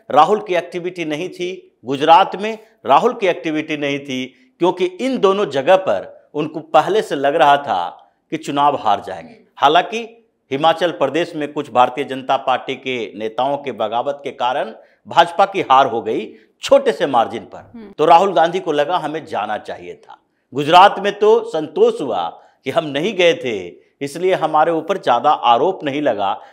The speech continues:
Speaker 1: कि आपके जाने के कारण चुनाव हार गई है कांग्रेस पार्टी। लेकिन दूसरे तरफ अगर देखें तो ये जो चुनाव हो रहे हैं पांच राज्यों में, मिजोरम में एक दिन के लिए गए थे एक दौरे पर,
Speaker 2: हम्म।
Speaker 1: लेकिन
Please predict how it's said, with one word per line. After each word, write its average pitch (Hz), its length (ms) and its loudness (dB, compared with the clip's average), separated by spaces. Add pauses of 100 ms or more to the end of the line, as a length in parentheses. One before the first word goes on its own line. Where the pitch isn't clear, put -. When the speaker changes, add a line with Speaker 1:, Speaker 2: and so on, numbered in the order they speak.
Speaker 1:
कि - 80 -6
आपके 143 380 4
जाने 127 320 0
के 151 60 -2
कारण 131 300 -2
चुनाव 165 380 -4
हार 185 200 4
गई 120 180 -4
है 127 100 -2
कांग्रेस 123 460 -4
पार्टी। - 380 -16 (280)
लेकिन 233 320 2
दूसरे 247 400 -4
तरफ 220 280 0
अगर 151 160 0
देखें 120 400 -6 (360)
तो 214 100 12
ये 226 260 4
जो 202 460 6 (240)
चुनाव 185 380 8
हो 147 140 6
रहे 131 200 4
हैं 117 260 -6
पांच 147 280 2
राज्यों 117 360 0
में, 90 200 -14 (480)
मिजोरम 233 480 6
में 262 160 2
एक 214 340 2
दिन 196 140 -2
के 190 160 -2
लिए 190 180 0
गए 110 240 0
थे - 300 -14 (220)
एक 123 220 -2
दौरे 104 260 2
पर, - 280 -16
Speaker 2:
हम्म। 196 480 -12
Speaker 1:
लेकिन 127 540 0